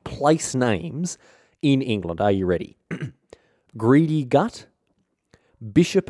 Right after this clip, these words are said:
Ooze, Bell End, Breast Sand, Knobs Crook, Loose Bottom, and, I promise you, this is not a joke,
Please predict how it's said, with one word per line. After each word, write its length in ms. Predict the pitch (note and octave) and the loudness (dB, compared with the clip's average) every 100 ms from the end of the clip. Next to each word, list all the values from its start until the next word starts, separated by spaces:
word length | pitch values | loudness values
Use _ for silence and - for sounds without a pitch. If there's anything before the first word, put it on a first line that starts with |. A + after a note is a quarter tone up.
| - | 2
Ooze, 680 | C#3+ C3 A2 E3 A3 - - _ _ _ _ _ _ _ | 4 4 2 -2 -4 -10 -18 _ _ _ _ _ _ _
Bell 400 | G#2+ G#2+ C#3 E3 D#3+ | 0 6 8 6 4
End, 440 | D3 F3 A#3+ - _ _ _ _ _ _ _ | 2 2 -2 -8 _ _ _ _ _ _ _
Breast 540 | A#2 A2+ C3+ F3 - - | -8 0 2 0 -4 -6
Sand, 640 | - B2 G2 F#2 D#3+ G3+ _ _ _ _ _ _ _ - | 0 2 2 0 -4 -8 _ _ _ _ _ _ _ -6
Knobs 500 | A#2 C3 F3+ F3+ - | 6 8 8 4 -4
Crook, 600 | - - A3 - - - _ _ _ _ _ _ _ _ | -8 6 6 6 -8 -18 _ _ _ _ _ _ _ _
Loose 360 | A2+ D3+ G3 - | 4 6 6 0
Bottom, 640 | A#2 D3 D#3+ A2 A#2+ A#3+ - _ _ _ _ | 2 4 4 -2 -4 -8 -14 _ _ _ _
and, 440 | B2+ F#2+ A2+ F3 - _ _ - | 2 2 0 -6 -12 _ _ -4
I 80 | |
promise 640 | G#2+ - - D3+ D3 D3 - | -4 -6 4 6 6 2 0
you, 320 | G2 E3 A#3 | 0 0 0
this 180 | A#2 A2+ | 0 0
is 120 | A2+ | 0
not 180 | A2+ A2+ | 2 2
a 60 | A2 | 4
joke, 420 | G2+ A2+ F#3 | 4 4 2